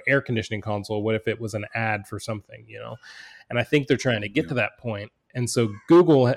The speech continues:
Speaker 1: and Apple have done a really good job of having these, like, integrated apps that are on our phones, already logged in, right? My streaming services and whatever else I wanna listen to.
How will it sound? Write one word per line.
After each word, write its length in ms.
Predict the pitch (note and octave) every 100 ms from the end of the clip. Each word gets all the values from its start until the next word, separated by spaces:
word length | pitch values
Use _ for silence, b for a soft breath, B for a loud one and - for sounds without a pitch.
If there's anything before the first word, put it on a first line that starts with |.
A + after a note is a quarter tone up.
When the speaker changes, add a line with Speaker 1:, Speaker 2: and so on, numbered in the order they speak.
| -
Speaker 1:
and 360 | A#2 A2 G#2+ -
Apple 340 | C3 B2+ A#2
have 100 | G#2+
done 140 | A2 G#2
a 40 |
really 220 | G#2 G#2
good 220 | G2 G2
job 320 | F#2+ A#2+ C3+ G#2+
of 80 |
having 320 | A2 G#2 G#2 G2
these, 240 | G2+ G2
like, 160 | G2 - -
integrated 640 | B2+ B2 A2 A2+ G#2 F#2+ -
apps 340 | A2+ A2 - -
that 100 | G#2+
are 160 | G#2 -
on 200 | A2+ B2+
our 160 | B2+ A2+
phones, 420 | - A2+ A2+ G2+ -
already 260 | C3+ D3 C#3+
logged 360 | B2+ C3 A2 A2+
in, 340 | C#3+ B2+ G2
right? 220 | G2 G#2+ -
My 80 |
streaming 420 | G#2+ - A#2+ A#2+ A2+
services 720 | - A2 G#2+ - A2+ A2 G2+
and 140 | F#2+
whatever 320 | G2+ A2 G#2 G2+
else 200 | A2 -
I 60 | G#2+
wanna 200 | G#2 G#2+
listen 260 | C3 -
to. 240 | - A2